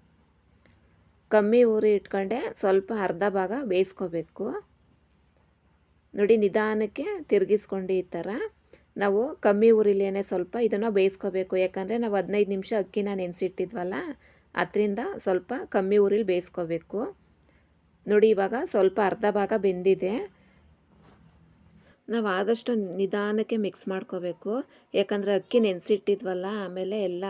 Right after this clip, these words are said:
ಕಲಸೋದಂಗೆ ಆಗುತ್ತೆ. ನಿಧಾನಕ್ಕೆ ಮಿಕ್ಸ್ ಮಾಡ್ಕೋಬೇಕು. ಇವಾಗ ಕುಕ್ಕರ್ ಕ್ಯಾಪ್ನ ಕ್ಲೋಸ್ ಮಾಡ್ತಾಯಿದ್ದೀನಿ. ಒಂದು ವಿಸಿಲ್ ಮಾತ್ರ ಕೂಗಿಸ್ಕೊತೀನಿ, ಇಲ್ಲ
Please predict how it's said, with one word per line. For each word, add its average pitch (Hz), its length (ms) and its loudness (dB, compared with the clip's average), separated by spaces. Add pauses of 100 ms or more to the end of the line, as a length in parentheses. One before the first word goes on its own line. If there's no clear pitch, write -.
(180)
ಕಲಸೋದಂಗೆ 185 640 -2
ಆಗುತ್ತೆ. 165 340 -8 (460)
ನಿಧಾನಕ್ಕೆ 208 600 0
ಮಿಕ್ಸ್ 190 280 -12
ಮಾಡ್ಕೋಬೇಕು. 170 640 -10 (2000)
ಇವಾಗ 208 220 4 (120)
ಕುಕ್ಕರ್ 220 400 2
ಕ್ಯಾಪ್ನ 202 320 -2 (220)
ಕ್ಲೋಸ್ 208 340 4
ಮಾಡ್ತಾಯಿದ್ದೀನಿ. 175 640 -8 (1300)
ಒಂದು 208 300 4
ವಿಸಿಲ್ 220 320 4
ಮಾತ್ರ 202 200 -4 (100)
ಕೂಗಿಸ್ಕೊತೀನಿ, 185 720 -2 (180)
ಇಲ್ಲ 202 100 4